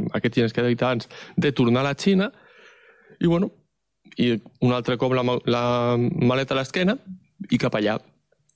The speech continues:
I el començament va ser fàcil i no fàcil, perquè, clar, mm, no sabíem com fer texans i importar texans, trai-,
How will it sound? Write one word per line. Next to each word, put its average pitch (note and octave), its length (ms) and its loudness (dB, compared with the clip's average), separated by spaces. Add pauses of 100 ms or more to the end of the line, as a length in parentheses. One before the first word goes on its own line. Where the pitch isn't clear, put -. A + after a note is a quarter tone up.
(460)
I C#3+ 480 4
el A#2+ 140 0
començament C3+ 640 2
va C#3 120 -2
ser C3+ 300 0 (600)
fàcil F#3+ 460 2
i E3 140 4
no C#3+ 160 2
fàcil, A2 420 -2
perquè, G#2+ 320 -4
clar, A#2+ 220 -2 (500)
mm, A#2+ 600 4
no C3+ 100 0
sabíem B2 420 -2
com G#2 240 0
fer G#2+ 220 0 (560)
texans G2+ 500 -2 (140)
i A#2+ 100 2
importar G#2 480 0
texans, G#2+ 640 -4
trai-, F2+ 260 0